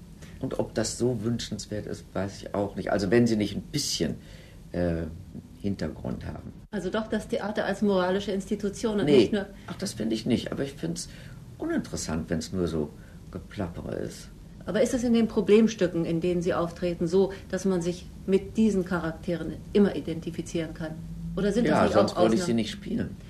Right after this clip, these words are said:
Speaker 2: Oder sind das nicht aber doch auch Ausnahmesituationen, die man gerade noch, äh, sich vorstellen kann, aber mit denen man sonst selten konfrontiert wird?
Speaker 1: Vielleicht, ja. Sicher nicht alltägliche Probleme.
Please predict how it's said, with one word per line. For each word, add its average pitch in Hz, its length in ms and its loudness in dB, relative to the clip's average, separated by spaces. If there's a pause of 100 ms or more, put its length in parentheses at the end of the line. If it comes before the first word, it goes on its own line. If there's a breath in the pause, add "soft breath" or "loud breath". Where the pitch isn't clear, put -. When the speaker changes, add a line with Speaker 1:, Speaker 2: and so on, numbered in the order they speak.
(220 loud breath)
Speaker 2:
Oder 190 160 0
sind 220 140 2
das 226 140 -2
nicht 233 160 -2
aber 214 140 -2
doch 233 180 -4
auch - 280 -8
Ausnahmesituationen, 170 1000 -2
die 196 80 2
man 185 220 0
gerade 202 400 -2
noch, 208 340 -2 (460 loud breath)
äh, 180 260 2 (680)
sich 202 200 0
vorstellen 185 540 0
kann, 202 160 -4
aber 196 300 -4 (840)
mit 202 200 0
denen 214 160 2
man 196 160 0
sonst 202 260 2
selten 190 300 0
konfrontiert 170 640 -6
wird? 156 180 -12 (240)
Speaker 1:
Vielleicht, 110 560 -4
ja. 123 280 -6 (960 loud breath)
Sicher 120 280 -6
nicht 131 260 -6 (920)
alltägliche - 640 -8
Probleme. 73 540 -6